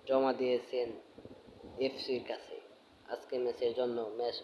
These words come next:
অফিসিয়ালতে। আমার এ দ-, ভিডিওটি আপনাদের পছন্দ হলে ভিডিওটি লাইক, কমেন্ট ও আমার চ্যানেলটি সাবস্ক্রাইব করুন, এবং তার সাথে আমার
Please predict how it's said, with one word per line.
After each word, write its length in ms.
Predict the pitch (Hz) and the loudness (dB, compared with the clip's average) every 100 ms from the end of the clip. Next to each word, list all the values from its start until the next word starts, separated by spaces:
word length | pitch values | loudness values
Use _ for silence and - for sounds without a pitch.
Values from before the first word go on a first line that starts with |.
| 127 | -6
অফিসিয়ালতে। 580 | - - 123 113 - 107 - - - - - - - - - - - - - - | -6 -4 -2 -2 -4 -4 -6 -14 -20 -20 -20 -20 -20 -20 -20 -20 -20 -20 -10 0
আমার 220 | 143 143 | 4 8
এ 60 | 147 | 8
দ-, 280 | 147 - - - - - - - - - - | 8 6 0 -14 -14 -16 -20 -20 -20 -20 0
ভিডিওটি 460 | 147 147 143 143 135 135 - | 6 8 8 6 2 0 -6
আপনাদের 400 | - 143 139 139 139 | -4 2 4 4 4
পছন্দ 280 | 139 135 131 135 | 2 2 2 4
হলে 200 | 131 123 143 - - - 131 | 4 4 0 -8 -20 -2 2
ভিডিওটি 400 | 135 143 135 127 135 - - - 127 | 6 6 4 -2 -4 -12 -20 -14 2
লাইক, 380 | 127 127 135 - - - - - - - - | 6 6 4 -2 -16 -18 -12 -10 -12 -18 -2
কমেন্ট 380 | 143 135 135 127 - - | 2 2 2 0 -4 2
ও 40 | 123 | 4
আমার 160 | 123 117 | 4 2
চ্যানেলটি 360 | 135 135 131 135 | 2 2 2 0
সাবস্ক্রাইব 460 | - 131 - 139 - 147 | -2 -4 -4 0 2 4
করুন, 260 | 143 135 139 - - - | 2 2 -2 -10 -18 -6
এবং 260 | 120 123 120 110 - - - | -2 2 2 0 -4 -8 0
তার 160 | 135 - | 0 2
সাথে 200 | 143 135 | 0 2
আমার 200 | 131 | 2